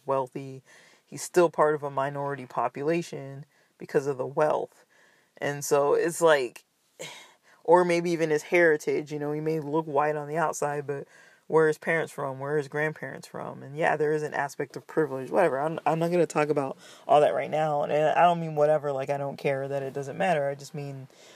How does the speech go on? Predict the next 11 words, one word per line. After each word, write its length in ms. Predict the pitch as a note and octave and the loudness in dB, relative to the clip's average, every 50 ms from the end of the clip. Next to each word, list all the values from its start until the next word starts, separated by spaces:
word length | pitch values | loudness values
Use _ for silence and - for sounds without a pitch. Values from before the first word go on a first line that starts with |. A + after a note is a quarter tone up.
| - - _ _ _ _ _ _ - - - - | -20 -20 _ _ _ _ _ _ -20 -20 -14 -10
you 120 | D3 D3 | -8 -8
know, 260 | C3 B2 A#2+ B2 C#3 - _ _ _ - - - | -6 -6 -8 -8 -10 -14 _ _ _ -20 -10 -2
whatever 340 | C#3+ D3+ D#3+ F3+ F#3 D#3+ | 2 6 6 6 6 4
it 80 | C#3 B2 | 0 -4
may 120 | C#3+ C#3+ | -4 -10
be, 440 | C#3 D3+ D#3+ C#3 C#3 C3+ D3 E3+ D#3 _ _ _ _ _ - - | -8 -6 -6 -6 -6 -6 -8 -8 -10 _ _ _ _ _ -12 -10
um, 520 | - C#3 C#3 C#3 C#3 C3+ C3+ C3+ C3+ C3 _ _ _ _ _ _ _ _ _ - - _ _ - _ _ _ _ _ _ _ - | -8 -8 -8 -8 -10 -12 -14 -16 -16 -18 _ _ _ _ _ _ _ _ _ -20 -20 _ _ -20 _ _ _ _ _ _ _ -2
there 160 | D#3+ D3 - | 0 2 2
are 200 | - D3 C#3+ C#3+ | 4 2 2 0
different 460 | C3+ C3 D3+ - - C#3 - - - - | -2 -4 -6 -6 -6 -10 -10 -10 -8 -8
things 640 | - A#2+ - - - - - - D3 - - - | -6 -6 -6 -8 -12 -14 -14 -14 -14 -14 -16 -18